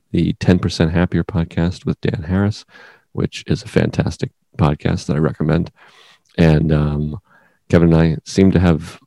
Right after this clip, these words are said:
similar stories. He was a musician and, uh, he was a drinker and a pot smoker. He got sober, which we talk a lot about. And,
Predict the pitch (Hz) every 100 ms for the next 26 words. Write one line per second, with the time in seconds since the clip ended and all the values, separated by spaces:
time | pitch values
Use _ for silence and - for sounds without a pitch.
0 | _ - 110 98 82 - 104 85 - -
1 | 87 82 80 80 80 85 87 117 - 107
2 | 117 113 - - - 147 - - - -
3 | - - _ _ - - - - 90 92
4 | 104 101 85 - 170 - 87 - - 92
5 | 95 - 92 - 101 101 - - - -
6 | - - - - - 90 90 98 107 _
7 | _ _ _ _ _ _ - 85 - -
8 | 92 - - 90 87 87 98 - _ -
9 | _ - 87 78 76 78